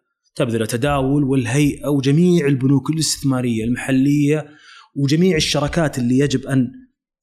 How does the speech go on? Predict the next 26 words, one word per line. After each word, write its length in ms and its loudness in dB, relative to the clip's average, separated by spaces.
نقوم 340 0
ببنائها 580 0
مع 380 -2
ال-، 280 -2
البنوك 300 0
الاستثمارية 540 0
المالية 440 0
العالمية 600 2
ومع 280 0
المستثمرين 600 0
المحليين 680 2
ومع 180 0
المستثمرين 580 -2
العالميين 640 2
ومع 260 0
الأسواق 680 -4
المالية 380 2
العالمية 400 0
الأخرى 500 -2
ومع 280 -2
الأسواق 600 -4
المالية 320 0
الإقليمية. 760 0
كل 320 0
هالعمل 960 0
هذا 600 0